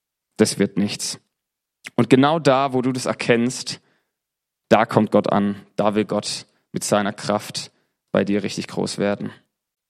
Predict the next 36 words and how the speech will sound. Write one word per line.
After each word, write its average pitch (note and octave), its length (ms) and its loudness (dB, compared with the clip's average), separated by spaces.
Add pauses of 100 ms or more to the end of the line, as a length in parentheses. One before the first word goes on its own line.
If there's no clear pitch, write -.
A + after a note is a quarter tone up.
(380)
Und B2 120 0
ich B2+ 100 -4
glaube, D3+ 380 2
dass C3+ 180 -4
das D3 200 0
für - 200 0
uns, C3+ 580 -4 (220)
die B2 140 0
wir A#2 480 0
prinzipiell D#3 340 0
schon B2+ 140 -2
erkennen C3+ 340 -2
durften, A#2+ 280 -4
okay, A2+ 360 -4
ich - 140 -10
bin C3+ 160 0
verloren, A2+ 640 -2
ohne B2 240 -2
die A#2 80 -10
Kraft - 320 -6
vom A2 180 -6
Kreuz A2 300 -4
bin A#2 140 -6
ich A2 80 -10
verloren, A2 320 -2
dass - 160 -10
das A#2 160 -8
auch A2+ 240 -4 (260)
ein G#2 60 -10
täglicher A#2+ 480 -4
Weg A2+ 160 -4
in G#2+ 80 -6
die G#2 80 -6
Nachfolge G#2 520 -6
sein G#2 280 -8
kann, A2 340 -6